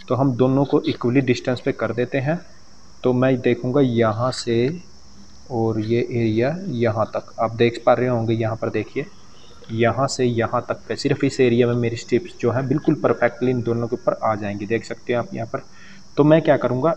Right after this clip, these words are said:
इन दोनों के साइडों में निशान लगा लूँगा यहाँ पर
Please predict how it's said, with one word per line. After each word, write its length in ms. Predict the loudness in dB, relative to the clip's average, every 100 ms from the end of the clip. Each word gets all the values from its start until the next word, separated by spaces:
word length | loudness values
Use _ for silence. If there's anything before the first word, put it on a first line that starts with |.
| 2
इन 160 | 2
दोनों 300 | 4 4 2
के 140 | 0 -2
साइडों 460 | -2 0 2 4
में 100 | 4
निशान 360 | 2 2 2 2
लगा 220 | 0 -2
लूँगा 260 | -2 -2 -2
यहाँ 180 | -4 -4
पर 200 | -6